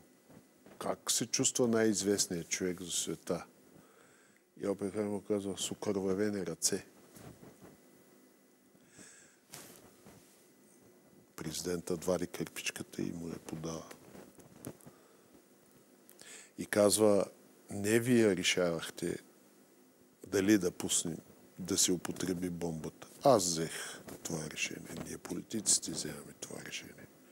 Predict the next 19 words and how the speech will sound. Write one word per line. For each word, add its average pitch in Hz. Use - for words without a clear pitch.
Затова -
много 120
често, 120
особено 120
когато 104
започне 98
война, 92
се 87
надига, 110
м, 98
дуалистичната 120
представа 110
за 98
търговията 98
с -
оръжие. 85
Особено, 101
нали, 85
а, -